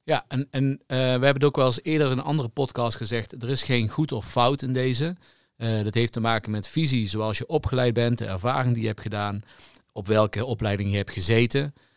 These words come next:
Ehm, maar uiteindelijk gaat het er volgens mij om dat we, dat we onze leerlingen gelukkig willen maken en betere spelers willen maken en gelukkigere spelers willen maken.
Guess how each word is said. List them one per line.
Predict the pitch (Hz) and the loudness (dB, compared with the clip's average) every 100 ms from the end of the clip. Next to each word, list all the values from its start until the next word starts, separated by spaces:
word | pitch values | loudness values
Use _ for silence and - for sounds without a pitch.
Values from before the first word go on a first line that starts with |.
| _ _ | _ _
Ehm, | 104 104 104 101 | -4 0 0 -2
maar | - 113 | -2 0
uiteindelijk | 117 139 160 120 - | 4 4 6 4 2
gaat | 123 117 | -2 -2
het | 101 | -4
er | 107 | -8
volgens | - 120 113 | -2 -2 0
mij | 113 | 0
om | 113 | 0
dat | 110 - | 0 -2
we, | 107 104 | -4 -4
dat | 107 101 | -6 -8
we | 127 | -6
onze | 117 101 | -4 -2
leerlingen | 107 127 117 110 107 | 2 2 4 2 0
gelukkig | 98 113 131 120 | 0 0 0 -2
willen | 117 101 | -2 -2
maken | 98 95 - 117 | -2 -4 -4 -6
en | 120 104 | -4 -4
betere | 101 113 117 101 | 0 0 0 -4
spelers | - 147 160 135 | -4 -2 0 0
willen | 110 101 | -2 -4
maken | 95 95 139 | -4 -6 -4
en | 131 | -2
gelukkigere | 110 135 160 131 98 98 | 2 2 2 -4 -4 -6
spelers | - 113 101 95 | -6 -4 -6 -6
willen | 101 87 | -8 -8
maken. | 90 87 - 131 | -8 -8 -8 -10